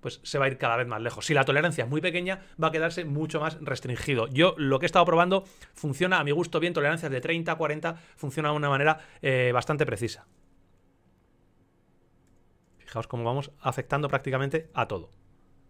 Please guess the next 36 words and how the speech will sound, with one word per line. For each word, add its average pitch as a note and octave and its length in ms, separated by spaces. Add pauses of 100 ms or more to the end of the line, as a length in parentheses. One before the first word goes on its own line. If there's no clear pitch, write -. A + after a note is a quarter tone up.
(1900)
Y A3 80
luego A#3 220
refinar D#3 380
borde, A3+ 360
lo D#3+ 140
que D3 80
nos C#3+ 100
va D#3+ 60
a - 20
permitir E3+ 340
es E3 200
decir F3 480
cómo F3 200
queremos E3+ 300
que E3 100
sea D#3+ 140
el D3+ 80
borde. D3+ 180
Si B2+ 120
queremos E3 260
que F3 80
la C#3+ 140
selección C#3+ 360
sea C3+ 220
muy, D3+ 400
muy, F3 240
muy, E3+ 300 (240)
eh, B2+ 960
brusca, A3+ 420 (140)
o F3 80
queremos F3 240
una F3+ 100
selección E3 460
un E3 160
poquito D#3+ 340
más E3 240